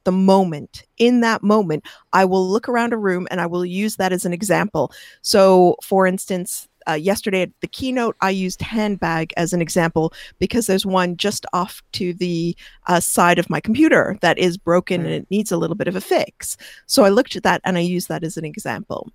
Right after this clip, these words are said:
Speaker 1: Or you can use something in the audience. You can point to someone and say, "Like that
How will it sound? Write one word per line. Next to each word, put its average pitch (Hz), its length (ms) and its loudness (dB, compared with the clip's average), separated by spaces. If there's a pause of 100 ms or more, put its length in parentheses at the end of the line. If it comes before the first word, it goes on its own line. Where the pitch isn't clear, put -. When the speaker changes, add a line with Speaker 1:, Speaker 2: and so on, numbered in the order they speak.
(180)
Speaker 1:
Or 208 220 4
you 214 180 0
can 214 220 0
use 226 280 2
something 214 360 -2
in 202 80 0
the 196 100 0
audience. 175 420 0
You - 60 -10
can 160 140 -8
point 277 320 -2
to 311 60 -4
someone 226 280 0
and 202 140 -2
say, 175 320 2 (320)
"Like 220 400 2
that 196 260 0